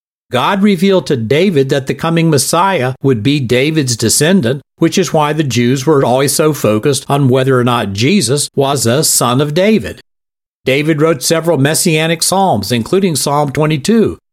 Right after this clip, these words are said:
which describes a crucifixion experience before that method of execution was even used.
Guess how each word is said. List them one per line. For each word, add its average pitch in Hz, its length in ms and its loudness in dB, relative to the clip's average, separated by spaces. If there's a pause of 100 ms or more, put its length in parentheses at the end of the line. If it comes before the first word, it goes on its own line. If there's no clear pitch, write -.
which 139 200 -2
describes 147 840 -2
a 120 100 -4
crucifixion 165 800 0
experience 139 880 -2
before 147 300 0
that 147 360 -4
method 131 560 0
of 127 120 0
execution 147 720 -2
was 143 180 0
even 147 280 0
used. 160 460 0